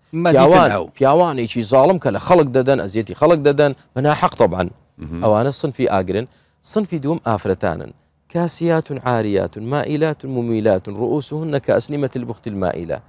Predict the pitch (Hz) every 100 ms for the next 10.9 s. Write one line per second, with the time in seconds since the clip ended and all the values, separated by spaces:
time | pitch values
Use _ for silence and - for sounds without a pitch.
0 | - 80 73 67 - 127 165 160 143 131
1 | - 151 135 123 110 131 127 110 107 95
2 | 92 87 78 - - - - _ _ _
3 | _ _ - 69 80 - 170 170 208 202
4 | 165 147 110 87 - _ _ _ - 131
5 | 147 170 185 190 180 208 269 269 269 240
6 | 233 208 220 208 233 233 214 196 214 214
7 | 208 233 208 196 180 127 131 160 180 180
8 | 185 - 214 262 - 95 127 101 104 202
9 | 202 113 - 107 113 113 - 113 101 85
10 | - 87 123 82 65 65 135 196